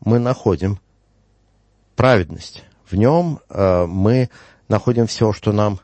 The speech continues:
нужно. Мы оправданы перед Богом, э, как сообщество, как церковь, не тем, что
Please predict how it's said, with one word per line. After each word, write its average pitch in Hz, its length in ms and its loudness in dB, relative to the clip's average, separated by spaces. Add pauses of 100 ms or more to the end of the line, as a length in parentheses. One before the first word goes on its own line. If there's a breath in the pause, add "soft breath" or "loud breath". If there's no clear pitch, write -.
(120)
нужно. 90 360 0
Мы 98 260 -2
оправданы 101 760 0
перед 95 320 -10
Богом, 151 480 2 (880 soft breath)
э, 90 380 -2 (140)
как 143 460 0 (720)
сообщество, 117 680 -2
как - 220 -4
церковь, - 440 -2 (680 soft breath)
не 135 220 6
тем, 196 440 2 (120)
что 143 840 2